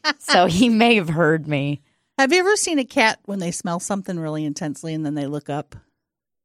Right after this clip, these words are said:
Speaker 1: No.
Speaker 2: They'll be looking down, sniffing, and then they'll look up and it'll be like this.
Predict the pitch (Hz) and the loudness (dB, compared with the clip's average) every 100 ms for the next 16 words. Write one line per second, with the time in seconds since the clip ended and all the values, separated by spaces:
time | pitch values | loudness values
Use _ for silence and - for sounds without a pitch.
0 | _ _ _ _ _ 117 117 110 131 208 | _ _ _ _ _ -8 -4 -2 2 4
1 | 220 240 214 185 208 254 240 202 202 190 | 4 2 0 -2 -2 2 2 4 2 0
2 | - 190 185 196 196 - _ _ 180 175 | -2 -2 0 0 0 -4 _ _ 0 2
3 | 170 156 156 - 151 156 147 160 151 139 | 0 0 -4 -4 -4 -2 -2 -2 -4 -6
4 | 175 151 - | -6 -10 -10